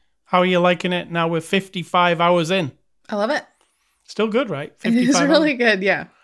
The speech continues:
Speaker 1: It's crazy that a game can be, there are games that when you get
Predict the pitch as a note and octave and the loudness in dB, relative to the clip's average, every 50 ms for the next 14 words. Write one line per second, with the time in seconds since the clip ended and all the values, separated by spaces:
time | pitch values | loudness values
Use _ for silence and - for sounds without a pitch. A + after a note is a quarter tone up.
0 | _ _ _ A3 G3 - - B3+ C#4 D4+ A#3 G#3 F3+ E3+ D#3+ E3 E3 D#3 D#3 D#3 | _ _ _ -6 -6 0 2 2 4 4 4 2 2 2 0 0 -2 -2 -4 -6
1 | D3+ D3+ E3+ E3 E3+ E3 E3 D#3+ - E3+ E3 D#3 D#3 D#3+ D#3+ D#3+ D#3 - _ _ | -4 -2 0 0 0 0 0 -2 -2 -2 -4 -2 -2 -2 -2 -2 -4 -6 _ _
2 | _ _ _ _ _ _ _ _ _ _ _ F#3+ F#3 G#3+ B3 C#4 C4 G#3+ G#3+ A3 | _ _ _ _ _ _ _ _ _ _ _ 2 4 6 6 6 4 2 2 0
3 | G#3 F3 C#3+ B2+ B2 B2+ C#3 - - - - - E3 D#3 D3 D#3 D#3+ E3+ F3+ F3 | 0 0 -2 -6 -10 -14 -14 -14 -14 -14 -8 -6 -6 -6 -4 -4 -2 0 0 0
4 | F3 E3+ E3 F3 E3 D#3 - _ | 0 0 2 0 0 0 -4 _